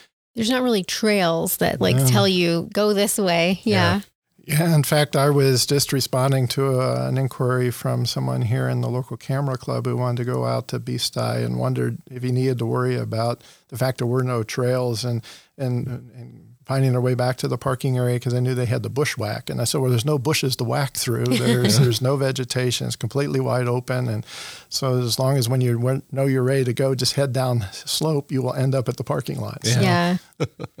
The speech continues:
Speaker 1: That was a concern. We were like,
Speaker 3: It was,
Speaker 1: "Okay,
Speaker 3: yeah.
Speaker 1: remember this
Speaker 3: <laughs>
Speaker 1: rock formation. <laughs>
Speaker 3: Yeah.
Speaker 1: Go this way." Oh, man, there is a such thing as getting lost when you're hiking. So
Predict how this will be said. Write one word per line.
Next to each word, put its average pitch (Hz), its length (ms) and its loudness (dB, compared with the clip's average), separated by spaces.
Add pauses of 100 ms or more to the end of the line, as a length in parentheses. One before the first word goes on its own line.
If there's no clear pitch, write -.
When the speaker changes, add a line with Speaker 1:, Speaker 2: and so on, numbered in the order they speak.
(120)
Speaker 1:
That 240 180 2
was 302 220 2
a 285 60 0
concern. 202 580 0
We 202 120 2
were 208 100 2
like, 208 160 4
Speaker 3:
It - 40 6
was, 202 160 4
Speaker 1:
"Okay, 214 180 4
Speaker 3:
yeah. 113 120 6
Speaker 1:
remember 254 360 4
this 269 240 2
Speaker 3:
<laughs> 247 40 4
Speaker 1:
rock 240 260 4
formation. 202 920 2
<laughs> - 40 0 (260)
Speaker 3:
Yeah. 107 200 4
Speaker 1:
Go 240 200 4
this 226 280 0
way." 180 440 4
Oh, 202 200 2
man, 180 320 2
there 180 100 0
is 220 180 2
a 240 80 2
such 214 260 0
thing 190 220 2
as 170 120 0
getting 175 320 2
lost 160 340 2
when 175 100 2
you're 165 120 4
hiking. 160 440 2
So 160 360 2